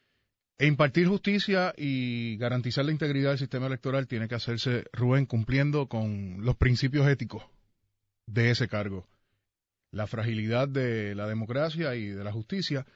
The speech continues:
nunca puede estar en entredicho y no había otra salida que no fuera esa renuncia. Yo he escuchado, eh, muchos comentarios, eh, incluso de personas que militan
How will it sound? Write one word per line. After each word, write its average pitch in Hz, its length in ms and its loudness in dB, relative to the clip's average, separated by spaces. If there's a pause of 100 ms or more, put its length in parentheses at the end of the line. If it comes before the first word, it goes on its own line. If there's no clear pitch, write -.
(400)
nunca 202 480 4
puede 135 240 2
estar 131 260 0
en 127 80 0
entredicho 127 680 0
y 117 140 0
no 123 140 4
había 127 400 2 (360)
otra 117 280 -4
salida 139 340 0
que 107 100 -6
no 107 80 -2
fuera 104 300 -4
esa 104 160 -6
renuncia. 104 500 -6 (540)
Yo 101 140 -6
he - 20 -2
escuchado, 113 600 -2 (140)
eh, 87 280 -14 (100)
muchos 139 280 2
comentarios, 127 640 0 (360)
eh, - 220 -20
incluso 110 460 -4
de 110 80 -2
personas 107 400 -6
que 101 180 -6
militan 110 580 -4